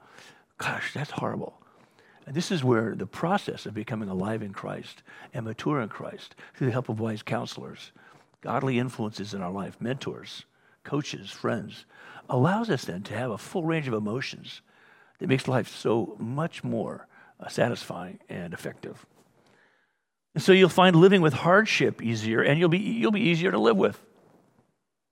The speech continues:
I'm guessing you'll have higher standards and more realistic expectations. That is, you won't lower your standards. You'll say, "Okay, I have these high standards, but I have more realistic expectations about how I can, uh, apply them and approach them,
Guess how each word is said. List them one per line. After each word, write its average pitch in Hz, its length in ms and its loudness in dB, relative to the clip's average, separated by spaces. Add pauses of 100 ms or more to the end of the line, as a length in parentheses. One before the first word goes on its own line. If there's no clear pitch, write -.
(600)
I'm 139 100 2
guessing 185 300 6
you'll 165 120 8
have 147 180 8
higher 147 260 6
standards 156 480 4
and 143 100 2
more 143 160 6
realistic 147 500 2
expectations. 143 680 -2
That 123 120 4
is, 139 120 -2 (340)
you 143 140 2
won't 202 180 8
lower 160 220 8
your 131 140 4
standards. 151 500 4
You'll 139 60 0
say, 147 140 2
"Okay, 123 180 4
I 127 100 2
have 202 160 0
these 254 140 -4
high 135 100 0
standards, 131 500 -2
but - 160 0
I 127 100 4
have 143 220 2 (280)
more 151 120 6
realistic 170 680 2
expectations 123 640 -4
about 107 180 -2
how 131 220 2
I 131 120 2
can, 104 220 -4 (380)
uh, 107 260 -8 (540)
apply 131 340 2
them 170 220 -2
and 95 100 -4
approach - 320 -4
them, 151 240 -4